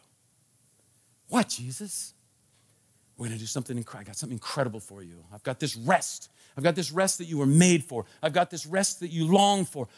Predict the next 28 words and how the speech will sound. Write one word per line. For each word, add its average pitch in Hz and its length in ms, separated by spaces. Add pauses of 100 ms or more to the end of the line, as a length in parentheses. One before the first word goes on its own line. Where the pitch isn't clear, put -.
I've 165 120
got 196 160
this - 260
rest 196 400
that 202 80
your 190 120
heart 190 220
aches - 360
for. 135 520 (440)
Oh, 117 340 (200)
it's - 160
what 113 140
we 117 100
want. 127 340 (1500)
Do 98 80
you 92 100
want 131 180
it? - 60
Yes. - 260 (240)
Today. 220 800 (220)
Today? 254 720 (180)
Today, 262 280
today, 233 300
to-, - 100 (200)
he, 220 180 (180)
it's, - 300 (300)
it's - 160
today. 180 540